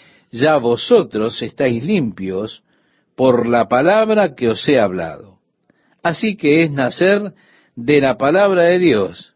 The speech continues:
Y los grandes teólogos han tomado su posición, y están aquellos que dicen que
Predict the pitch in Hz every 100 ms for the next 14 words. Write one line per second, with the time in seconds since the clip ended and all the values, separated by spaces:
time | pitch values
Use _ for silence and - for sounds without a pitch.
0 | _ _ _ _ _ _ _ _ 180 190
1 | 180 254 262 220 - 180 160 123 131 160
2 | 165 - _ - 180 151 135 156 233 190
3 | 123 120 101 107 110 101 - 127 202 226
4 | 95 - 117 127 139 113 131 190 185 120
5 | 107 123 147 110 - 92